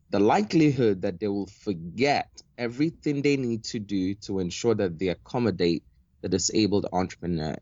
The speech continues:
is very high, because that is not a problem they face. They don't wake up every morning thinking, "How am I gonna get out of this building? How am I gonna get into where I'm going to? Is there an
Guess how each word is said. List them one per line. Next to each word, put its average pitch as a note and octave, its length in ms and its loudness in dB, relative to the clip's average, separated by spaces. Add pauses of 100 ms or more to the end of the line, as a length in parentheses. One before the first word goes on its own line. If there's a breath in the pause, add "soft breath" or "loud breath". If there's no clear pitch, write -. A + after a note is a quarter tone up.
is D#2 180 -2
very E2 480 0
high, - 440 -6 (460)
because G#2 680 0
that B2 240 -2
is A2 160 2
not G#2+ 160 2
a G2+ 40 2
problem D#2+ 580 -2
they D2+ 160 -8
face. - 680 -6
They E2 100 -4
don't D#2+ 220 -2
wake A2 280 2
up A2+ 180 -2
every A2 300 2
morning F2 520 -2 (100)
thinking, F2 580 -2 (340 loud breath)
"How B2 160 4
am A#2+ 80 6
I A#2 120 4
gonna A2 180 2
get F2 300 -2
out E2+ 240 -2
of D2+ 260 -8
this - 440 -4
building? E2 460 -2
How A2 260 0
am G2+ 120 4
I F#2+ 80 2
gonna F#2 160 0
get - 320 -4
into G2+ 580 2 (320)
where G2 220 2
I'm F2 180 0
going E2 380 -2
to? - 180 -8
Is D#2 300 -6
there E2 160 0
an D#2 100 -2